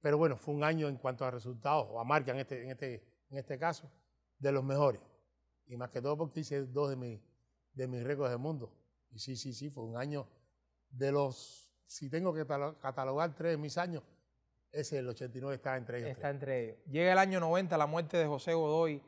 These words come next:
Speaker 2: un padre para ti, eh, ese gran entrenador que, que todavía lo recuerdas con el Festival de Saltos que lleva su nombre.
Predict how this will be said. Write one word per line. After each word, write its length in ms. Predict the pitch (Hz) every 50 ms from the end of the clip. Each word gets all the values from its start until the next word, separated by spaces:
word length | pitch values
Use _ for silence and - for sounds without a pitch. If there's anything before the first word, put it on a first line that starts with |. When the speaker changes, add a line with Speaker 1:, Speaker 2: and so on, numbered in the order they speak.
| - _ _ _ _ _ -
Speaker 2:
un 220 | 143 143 147 131
padre 380 | - 175 170 175 170 160 156 143
para 240 | 143 139 139 139
ti, 460 | 139 156 170 170 170 165 160 156 151 147
eh, 160 | 135 135 131 127 156
ese 220 | 151 - - 156
gran 200 | 151 156 160 165 170
entrenador 600 | 165 156 135 156 143 139 139 139 151 160 175 170
que, 320 | - 156 147 139 135 127 127
que 120 | - 135
todavía 320 | 131 139 135 135 147 170 175
lo 80 | 180
recuerdas 380 | 151 151 139 156 175 175 175 156
con 140 | - 160 143
el 40 |
Festival 380 | 131 - 143 - - 139 151 165
de 80 | 170 147
Saltos 260 | - 165 156 170 156
que 80 | - 160
lleva 160 | 151 165 165
su 120 | - -
nombre. 320 | 151 160 170 160 147 143